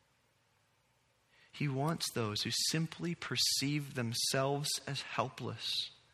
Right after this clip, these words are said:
to flee to him as the one who has all power, and in him to find healing and hope,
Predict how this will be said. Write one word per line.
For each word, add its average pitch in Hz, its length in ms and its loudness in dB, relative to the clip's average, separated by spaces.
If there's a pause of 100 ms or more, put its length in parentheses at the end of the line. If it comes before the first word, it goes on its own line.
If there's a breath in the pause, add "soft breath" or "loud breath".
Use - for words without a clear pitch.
(1000 soft breath)
to 127 120 2 (340)
flee 151 340 2
to 175 100 4
him 107 420 -2 (640 loud breath)
as 120 220 2
the 127 100 0
one 127 520 2 (300 loud breath)
who 120 160 -2
has 123 420 0 (220)
all 117 240 0
power, 104 680 -4 (520 loud breath)
and 117 220 0 (140)
in 170 220 8
him 123 420 2 (300 loud breath)
to 127 80 -2 (100)
find 120 200 4
healing 131 720 0
and 117 160 -6
hope, 135 500 0